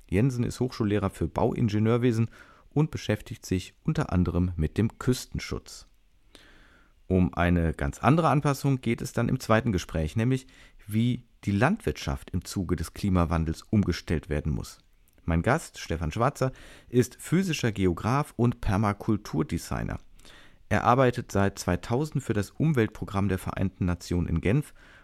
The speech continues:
wo er sich mit globalen Umweltthemen beschäftigt. Seiner Ansicht nach müssen unsere Äcker und Weiden künftig ganz anders aussehen, als wir es heute gewohnt sind. Und am Ende habe ich noch ein paar Ergebnisse vom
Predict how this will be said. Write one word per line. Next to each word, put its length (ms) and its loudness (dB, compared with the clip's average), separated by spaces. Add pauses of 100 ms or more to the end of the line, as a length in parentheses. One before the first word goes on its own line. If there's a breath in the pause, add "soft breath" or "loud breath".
wo 120 2
er 80 6
sich 280 -4
mit 280 -2
globalen 580 0
Umweltthemen 540 -2
beschäftigt. 560 -12 (260)
Seiner 400 2
Ansicht 300 0
nach 240 -2 (320 loud breath)
müssen 220 0
unsere 260 -2
Äcker 240 -4
und 160 -2
Weiden 240 2
künftig 440 -8 (140)
ganz 300 0
anders 340 -4
aussehen, 460 -2 (320 soft breath)
als 320 0
wir 80 0
es 180 -8
heute 400 -2
gewohnt 320 0
sind. 300 -14 (800)
Und 240 -2
am 120 -2
Ende 180 0
habe 120 0
ich 60 -6
noch 160 -2
ein 140 -2
paar 240 -4
Ergebnisse 520 -4
vom 300 -4